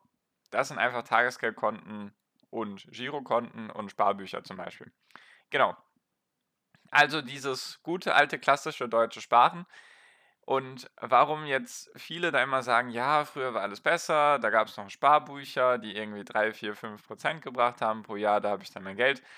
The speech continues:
angelegt, dann ist es mehr geworden und so weiter und so fort. Und warum das einfach nicht richtig ist, beziehungsweise nicht zu hundert Prozent richtig, dass früher alles besser war. Weil seit neunzehnhundertsiebenundsechzig gab es mehrere Phasen, in denen es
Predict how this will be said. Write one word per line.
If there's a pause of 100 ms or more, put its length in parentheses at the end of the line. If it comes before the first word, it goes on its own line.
(320)
angelegt,
dann
ist
es
mehr
geworden
und
so
weiter
und
so
fort. (800)
Und
warum
das
einfach
nicht
richtig
ist,
beziehungsweise (400)
nicht
zu
hundert
Prozent
richtig,
dass
früher
alles
besser
war. (260)
Weil
seit
neunzehnhundertsiebenundsechzig
gab
es
mehrere
Phasen,
in
denen
es